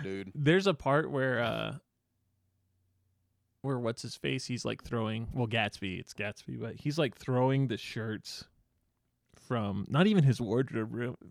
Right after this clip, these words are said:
Speaker 2: Like, it's like a bedroom, and then there's, like,
Speaker 1: Yeah.
Speaker 2: a second floor that just has his clothes, and he's just throwing shirts off the second floor.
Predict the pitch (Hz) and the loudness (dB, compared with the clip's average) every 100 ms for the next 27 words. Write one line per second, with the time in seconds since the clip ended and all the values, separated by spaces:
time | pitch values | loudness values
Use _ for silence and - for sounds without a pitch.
0 | - 127 113 - 135 - 160 147 135 110 | -10 -6 -6 -2 -2 0 2 2 0 -2
1 | 120 131 143 147 151 151 139 120 117 113 | -2 0 2 4 2 0 -4 -6 -6 -6
2 | 110 113 117 147 117 131 151 156 107 - | -6 -6 -6 -4 -2 0 0 0 -6 -2
3 | 131 127 135 135 101 123 156 120 120 - | 4 6 6 4 0 -2 -2 -2 -4 -4
4 | - 120 123 127 123 131 127 120 - 131 | -4 -2 -2 -2 0 2 0 -4 -2 4
5 | 135 135 123 113 - 117 90 - - - | 6 4 0 -6 -4 -4 -4 -8 -14 -6
6 | 120 - 113 117 104 80 - 92 - | -6 -6 -8 -6 -6 -10 -8 -8 -8